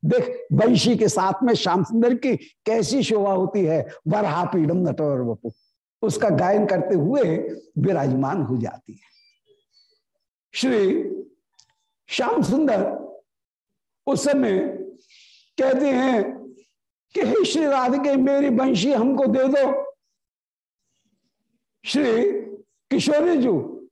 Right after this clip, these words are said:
उसी समय उस बंशी को लेकर के पीछे खड़ी हुई श्री ललता,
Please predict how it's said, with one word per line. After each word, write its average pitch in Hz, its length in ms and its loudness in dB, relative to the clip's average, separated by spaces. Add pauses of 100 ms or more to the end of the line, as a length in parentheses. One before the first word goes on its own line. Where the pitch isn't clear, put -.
(380)
उसी 254 300 2
समय 240 720 0 (320)
उस 240 120 2
बंशी 247 560 2
को 240 460 0 (1400)
लेकर 277 520 2
के 196 340 -2
पीछे 285 520 0
खड़ी 247 260 0
हुई 277 600 0 (240)
श्री 247 460 0 (220)
ललता, 254 760 -2